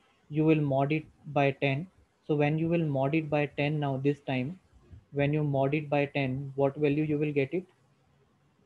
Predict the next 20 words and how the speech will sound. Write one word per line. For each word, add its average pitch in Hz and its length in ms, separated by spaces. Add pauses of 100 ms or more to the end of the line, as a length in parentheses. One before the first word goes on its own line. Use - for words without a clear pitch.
(1900)
When 143 260
you 160 80
divide 143 380
it 156 120
by 143 180
ten, 143 420 (640)
the 147 100
what 143 300
remainder 156 340
you 151 100
will 151 140
get? 156 180 (380)
Five, 135 300
right? 139 180 (540)
When 143 160
you 147 80
divide 139 280
it 151 140
by 143 160
ten, 139 340